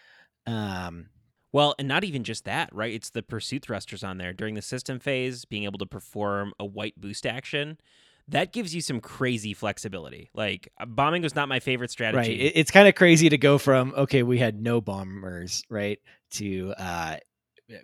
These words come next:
Speaker 1: m-, maybe perhaps, uh, some of the best bombers in the game.
Speaker 2: Oh, I think so. Like, hands down, too. Especially having those, like, there's so many little factors here, having the shield so that they're extra protected there, having that system phase boost,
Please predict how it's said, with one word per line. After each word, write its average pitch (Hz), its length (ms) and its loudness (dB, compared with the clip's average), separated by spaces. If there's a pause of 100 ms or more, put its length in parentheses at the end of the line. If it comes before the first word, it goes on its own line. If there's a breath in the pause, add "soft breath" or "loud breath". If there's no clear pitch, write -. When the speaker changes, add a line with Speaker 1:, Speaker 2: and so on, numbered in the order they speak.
(200)
Speaker 1:
m-, 76 160 -16
maybe 101 300 -6
perhaps, 90 640 -6
uh, 87 160 -8
some 95 180 -12
of 90 60 -10
the 85 80 -10
best 85 300 -8
bombers 82 340 -8
in 73 60 -16
the 71 80 -16
game. - 360 -12
Speaker 2:
Oh, 120 180 -6 (100)
I 113 80 0
think 170 180 -4
so. 120 380 -2
Like, 107 160 -8
hands 123 260 -8
down, 107 300 -6
too. 113 280 -6
Especially 139 440 -4
having 131 240 -2
those, 127 180 -4
like, 123 160 -4
there's 123 160 -4
so 190 140 0
many 170 120 -2
little 117 220 -2
factors 120 380 -4
here, 120 160 -4
having 113 260 -4
the 104 100 -4
shield 113 400 -4
so - 120 -8
that 127 140 -12
they're 107 120 -6
extra 101 260 -8
protected 110 560 -8
there, 107 440 -4
having 110 320 -4
that - 180 -10
system 113 340 -10
phase 98 300 -8
boost, 113 800 -6